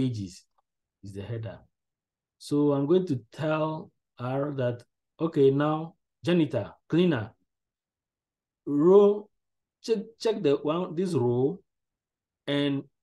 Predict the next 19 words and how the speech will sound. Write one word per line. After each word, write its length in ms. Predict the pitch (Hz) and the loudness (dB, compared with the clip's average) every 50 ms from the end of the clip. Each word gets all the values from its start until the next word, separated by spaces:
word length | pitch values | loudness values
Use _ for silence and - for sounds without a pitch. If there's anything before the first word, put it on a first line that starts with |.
| _ _ | _ _
take 180 | 214 208 214 | 0 0 2
it 220 | 190 170 175 - - | 0 -2 -2 -2 -4
to 120 | 135 127 | -6 -4
become 600 | 123 127 123 - - 160 160 156 156 156 156 - - _ | -4 -4 -6 -2 -2 -2 -2 -2 -4 -4 -8 -10 -14 _
the 280 | 127 123 120 117 127 - - _ _ _ _ | -6 -6 -4 -4 -6 -10 -16 _ _ _ _
names. 720 | - 123 131 143 160 160 143 120 104 98 95 - - - _ _ _ _ _ _ _ _ | -10 -6 -4 0 2 2 2 2 0 -2 -6 -10 -16 -20 _ _ _ _ _ _ _ _
So 220 | _ - 139 143 | _ -2 0 2
in 100 | 135 139 | 2 2
this 160 | 147 180 180 - | 2 0 -2 0
case, 260 | - 151 143 131 127 | 0 0 0 2 0
row 280 | 120 117 123 123 120 - - | -2 -2 -2 -2 -4 -6 -8
two, 260 | - 170 131 107 113 - _ _ _ _ _ _ _ _ _ _ _ _ _ _ _ _ _ | -8 -6 -6 -6 -10 -14 _ _ _ _ _ _ _ _ _ _ _ _ _ _ _ _ _
okay? 260 | 139 143 156 175 175 - _ _ _ _ _ _ _ _ _ _ _ | -8 -8 -8 -8 -12 -16 _ _ _ _ _ _ _ _ _ _ _
Row 200 | - 120 127 131 123 - - | -6 -4 -2 -2 -4 -6 -6
two, 320 | - 180 170 139 107 98 - _ _ _ _ _ _ _ _ _ _ _ _ _ _ _ _ _ _ _ _ | -2 -2 -2 -2 -2 -6 -10 _ _ _ _ _ _ _ _ _ _ _ _ _ _ _ _ _ _ _ _
let 260 | 120 127 175 190 190 180 | -4 0 0 2 2 2
it 140 | 156 143 | 0 2
become 640 | 131 127 107 - 156 156 156 156 156 156 156 170 - _ _ _ _ _ _ _ _ _ _ _ _ _ _ _ _ _ _ | -2 -4 -2 -2 -2 -2 0 -2 -2 -4 -6 -10 -14 _ _ _ _ _ _ _ _ _ _ _ _ _ _ _ _ _ _
the, 420 | 110 117 113 113 110 107 104 101 | -6 -4 -2 -2 -2 -4 -4 -6